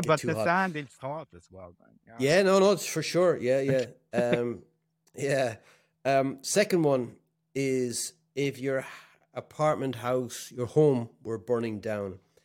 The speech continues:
Speaker 1: and I don't know, I'm, I'm assuming you don't have any pets. If you travel a lot, it's not easy to have
Speaker 2: No.
Speaker 1: pets, right? Yeah.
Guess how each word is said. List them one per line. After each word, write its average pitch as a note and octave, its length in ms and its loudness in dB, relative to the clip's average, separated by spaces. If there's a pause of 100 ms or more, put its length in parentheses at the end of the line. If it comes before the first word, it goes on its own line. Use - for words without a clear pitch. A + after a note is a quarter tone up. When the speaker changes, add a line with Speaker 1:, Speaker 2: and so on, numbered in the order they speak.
(440)
Speaker 1:
and G#2 300 -6
I A#2 80 -8
don't C3 160 0
know, B2 240 2
I'm, A2 160 -8
I'm B2+ 100 -2
assuming F3+ 320 4
you D#3 60 4
don't D3+ 160 4
have C3 80 4
any A#2 160 0
pets. - 380 -4
If G#2 120 -10
you G#2+ 60 -8
travel B2 320 0
a G#2+ 80 -2
lot, G#2+ 260 -4
it's - 240 -14
not G#2+ 220 -6
easy G2+ 240 -8
to G2 80 -10
have G2 140 -6
Speaker 2:
No. F2+ 100 -8
Speaker 1:
pets, - 340 -8
right? F#2+ 240 -10 (340)
Yeah. F#2 180 -16